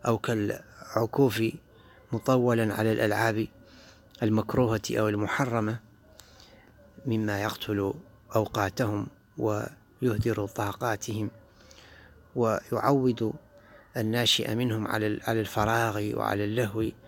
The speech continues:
وعلى التفاهة. إذا ما آنس الوالد شيئا من ذلك في أولاده، حاول ردهم إلى الجادة،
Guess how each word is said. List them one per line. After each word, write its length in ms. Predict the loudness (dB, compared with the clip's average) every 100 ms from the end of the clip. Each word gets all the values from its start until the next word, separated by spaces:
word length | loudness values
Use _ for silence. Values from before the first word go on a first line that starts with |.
| -20 -20 -20 -10 -2
وعلى 600 | 0 0 -2 -4 -2 -2
التفاهة. 640 | -4 -6 -2 0 0 -4 -10 -20 -20 -20 -20 -20 -20 -20 -20 -2 4
إذا 220 | 8 8
ما 340 | 10 8 4 -2 -16 _ -20 -20 -20 0
آنس 380 | 4 6 6 4
الوالد 720 | 2 2 0 2 2 2 2
شيئا 320 | 2 2 2 2
من 260 | 0 -2
ذلك 540 | -2 -2 -4 -4 -8 -8 -18 -20 -20 -20 -20 -20 -20 -12
في 260 | -8 -6 -4
أولاده، 460 | 0 0 2 0 -4 -10 -20 -20 -20 -20 -20 -20 -20 -20 -20 -20 -20 -20 -20 -18 -4
حاول 600 | 2 6 8 6 4 0 -6 0
ردهم 500 | 2 4 2 2 -4 -10 -20 -20 -10
إلى 200 | -4 0
الجادة، 640 | 2 2 0 -2 -4 -4